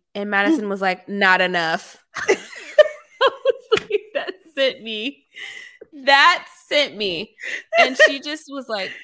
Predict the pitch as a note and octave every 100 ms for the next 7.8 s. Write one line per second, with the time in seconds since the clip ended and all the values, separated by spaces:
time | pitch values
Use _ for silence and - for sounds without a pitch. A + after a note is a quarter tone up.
0 | - - B3 B3+ B3+ B3+ B3 B3 B3 A3
1 | G#3 F4+ F#4+ D#4 G3 F#3 F3+ F3+ E3 E3+
2 | F#3 G#3+ A3 A3 G#3+ A3 - - - _
3 | _ _ _ F3 E3+ E3+ E3+ E3+ E3+ E3+
4 | E3 E3 _ _ _ _ F3 - F3+ F3
5 | F3 E3+ G#3 G#3+ G#3+ G#3 G#3 G3+ G3 F#3+
6 | E3 D#3 _ _ _ _ _ F#3+ E3+ E3+
7 | E3+ G3 A3 - B2 - -